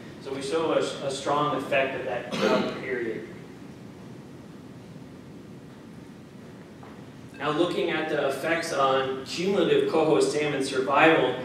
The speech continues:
I've plotted cumulative survival on the y-axis over the, the seven-year period that we were working with.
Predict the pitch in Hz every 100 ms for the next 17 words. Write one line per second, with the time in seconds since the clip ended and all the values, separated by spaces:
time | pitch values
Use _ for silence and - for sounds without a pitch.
0 | - - - - 151 151 143 139 - 180
1 | 175 156 151 139 139 147 147 139 135 123
2 | 123 139 143 139 - 143 131 131 - -
3 | - 147 175 175 - 139 135 131 131 127
4 | 135 151 147 139 135 131 165 165 170 -
5 | - - 127 - 160 - 135 131 123 -